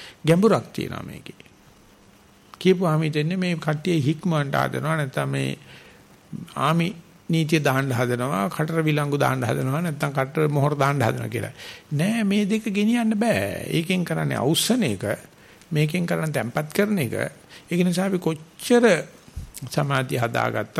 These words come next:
කොච්චර ಗುಣ වැඩුවත් මේ වචනය හදා ගන්නකම්. නැත්නම් මේ මිච්ඡා වාචා මේ උදේ ඉඳලා හැන්ද වෙනකම් කරන දේ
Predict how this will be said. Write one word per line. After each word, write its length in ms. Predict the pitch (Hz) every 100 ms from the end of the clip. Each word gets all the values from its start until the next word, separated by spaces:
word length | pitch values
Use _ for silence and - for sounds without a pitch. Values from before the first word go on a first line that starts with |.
| 165
කොච්චර 460 | - 151 151 - 202
ಗುಣ 220 | 202 165
වැඩුවත් 520 | 170 131 135 123 - - - - - -
මේ 180 | - 127
වචනය 500 | 110 117 - 185 214
හදා 320 | 175 160 139
ගන්නකම්. 480 | 107 92 - - - - - - - - - - - - - - - _ -
නැත්නම් 440 | - 135 120 123 110 90 - - - -
මේ 300 | - 123 104 -
මිච්ඡා 500 | 120 143 - 170 190
වාචා 540 | 147 131 143 170 - - - - - - - - - - - -
මේ 160 | - 147
උදේ 260 | 139 139 151
ඉඳලා 220 | 156 139
හැන්ද 160 | 143
වෙනකම් 380 | 151 147 151 156
කරන 240 | 147 147 139
දේ 220 | 147 143